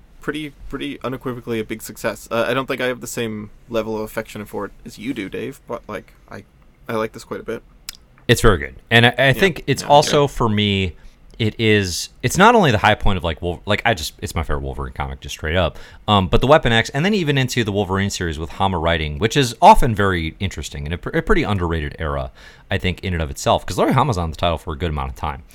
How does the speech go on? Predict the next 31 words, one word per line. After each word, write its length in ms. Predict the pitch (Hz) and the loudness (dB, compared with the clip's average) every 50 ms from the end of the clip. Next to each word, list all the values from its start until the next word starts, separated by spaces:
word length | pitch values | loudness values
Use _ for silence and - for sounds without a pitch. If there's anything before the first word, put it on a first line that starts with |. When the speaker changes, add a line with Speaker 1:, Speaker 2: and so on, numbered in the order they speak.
| - - - - - - - | -20 -20 -20 -20 -18 -8 -2
Speaker 2:
And, 200 | 95 92 90 87 | -2 0 0 2
uh, 140 | 85 82 80 | 0 0 2
he's 160 | 87 110 120 | 0 -2 -2
a 40 | - | 0
pretty 180 | - 123 107 | 0 0 0
interesting 260 | 95 - - - 80 | 0 -2 -4 -6 -8
creator. 380 | - - - 80 69 65 65 67 | -6 -6 -6 -6 -6 -6 -10 -10
You 60 | 71 73 | -10 -8
know, 80 | 71 | -6
he 100 | 76 76 | -6 -8
did 180 | 71 - - 85 | -8 -8 -8 -6
a 40 | 76 | -4
lot 160 | 73 73 73 | -4 -4 -4
of 60 | 76 | -6
stuff 200 | - - 80 - | -6 -8 -8 -8
at 60 | - 85 | -6 -4
Marvel 380 | 92 104 104 95 95 95 92 | 0 0 0 2 0 0 0
in 100 | 87 78 | -2 -4
terms 240 | - - 85 80 - | -6 -8 -10 -8 -8
of 60 | - | -8
editorial. 540 | 82 76 - - 135 135 123 117 110 107 104 | -10 -10 -6 -4 -2 0 2 2 2 2 0
He 60 | 95 | -2
was 100 | 80 71 | -4 -6
with 120 | 76 73 - | -6 -6 -6
the 60 | - | -6
G 160 | 71 - 85 | -4 -4 -2
I 80 | 78 73 | -2 -2
Joe 240 | 71 - 98 107 110 | -2 0 0 0 0
for 200 | - - 107 101 | 0 -2 -2 -2
a 40 | 101 | 2
while. 380 | 98 101 98 95 95 95 95 | 4 4 4 4 4 2 0